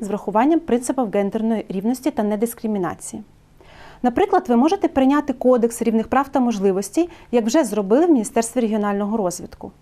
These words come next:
або підписати та приєднатися до Європейської хартії рівності жінок та чоловіків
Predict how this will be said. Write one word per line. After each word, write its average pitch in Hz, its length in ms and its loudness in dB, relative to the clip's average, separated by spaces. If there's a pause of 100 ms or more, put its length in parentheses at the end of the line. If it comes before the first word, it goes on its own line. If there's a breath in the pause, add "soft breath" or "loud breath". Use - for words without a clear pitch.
(300 loud breath)
або 202 340 2
підписати 240 840 0 (140 loud breath)
та 226 80 0
приєднатися 233 760 2
до 202 120 -2
Європейської 226 720 2
хартії 294 600 0
рівності 247 480 0
жінок 208 320 -4
та 233 100 -2
чоловіків 220 600 -4